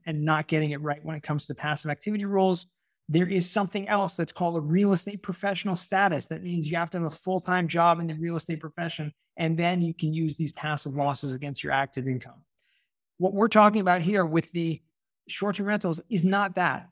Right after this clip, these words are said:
okay? So I've seen a lot of C P As actually get confused between these two, and they're two separate things entirely, okay? So just make sure you can bring them, give them resources. Again, like I said, you can show this video or, or show them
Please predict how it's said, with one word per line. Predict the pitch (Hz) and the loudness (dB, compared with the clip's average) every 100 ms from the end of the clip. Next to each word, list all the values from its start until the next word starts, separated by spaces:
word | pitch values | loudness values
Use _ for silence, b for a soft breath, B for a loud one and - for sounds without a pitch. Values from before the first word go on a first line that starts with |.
| _ | _
okay? | 147 160 175 | -8 -2 -2
So | 175 | -2
I've | 170 175 156 | -6 -6 -8
seen | - 202 | -4 -2
a | 175 | -2
lot | 160 165 175 | -2 0 0
of | 175 | 0
C | 180 | -4
P | 175 170 | -4 -4
As | 156 | 0
actually | 160 165 | 0 0
get | 156 165 165 | -2 -4 -6
confused | 180 175 175 196 208 127 120 | -8 -6 -2 2 2 0 -2
between | 139 - 214 | -10 -4 0
these | 190 135 | 0 -2
two, | - - - | -6 -10 -4
and | 156 | -4
they're | 147 | -4
two | - 196 | -4 -4
separate | 175 175 165 165 | 0 0 0 -4
things | 160 147 | -4 -4
entirely, | 147 139 143 131 - _ 143 | -4 -4 -4 -6 -14 _ -20
okay? | 151 | -10
So | 160 | -2
just | 156 180 | 2 2
make | 170 180 | 2 0
sure | - 247 185 - _ b b | 0 2 2 0 _ b b
you | 165 | -2
can | 165 | -2
bring | 147 185 180 | 0 0 0
them, | 180 175 | 0 2
give | 165 | 2
them | 156 156 | 0 0
resources. | 214 - 196 175 180 | 0 2 0 2 -2
Again, | 165 160 156 | -4 -4 -4
like | 151 | -6
I | 147 | -6
said, | 165 160 - _ - | -4 -6 -6 _ -14
you | 135 | -12
can | |
show | 131 143 | -8 -4
this | 165 | -2
video | 180 175 170 160 | 0 0 2 0
or, | 135 135 | 0 -4
or | 143 | -8
show | - 139 | -8 -10
them | 135 135 | -10 -20